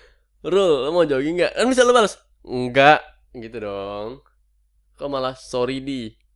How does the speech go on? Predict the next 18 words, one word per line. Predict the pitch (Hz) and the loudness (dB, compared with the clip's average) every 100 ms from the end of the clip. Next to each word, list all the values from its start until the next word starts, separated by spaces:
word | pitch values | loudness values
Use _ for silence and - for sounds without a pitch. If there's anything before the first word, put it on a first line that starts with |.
| _ _ _ _ _ _ _ | _ _ _ _ _ _ _
keypad | 156 147 139 - 143 | -8 -2 -4 -4 -10
gue | 131 151 143 | 0 0 0
rusak." | 135 147 135 - - _ - _ _ | -4 0 0 0 -16 _ -20 _ _
<laughs> | _ _ _ _ _ _ _ - | _ _ _ _ _ _ _ -4
Tapi | 147 214 | 4 6
lo | 214 185 | 6 6
bales, | 202 214 190 185 190 170 160 160 160 156 - | 4 4 2 2 2 4 2 0 0 -4 -2
hey. | 180 170 139 117 160 - - - - - _ _ _ _ | -2 0 -2 -6 -8 -16 -20 -20 -20 -20 _ _ _ _
Anda | - 110 107 120 | -6 -4 -4 -4
ingin | 151 156 127 | -4 -4 -6
berbohong, | 123 113 139 117 113 127 151 | -8 -2 0 0 -2 -4 -6
tapi | 147 | -8
ti-, | 170 - _ _ _ | -10 -14 _ _ _
tidak | 170 135 117 | -2 0 0
seperti | 110 113 110 | -4 -8 -10
itu | 113 | -10
juga | 131 147 151 131 | -12 -12 -6 -4
dong. | 107 104 107 110 117 123 139 | -4 -4 -4 -4 -4 -6 -8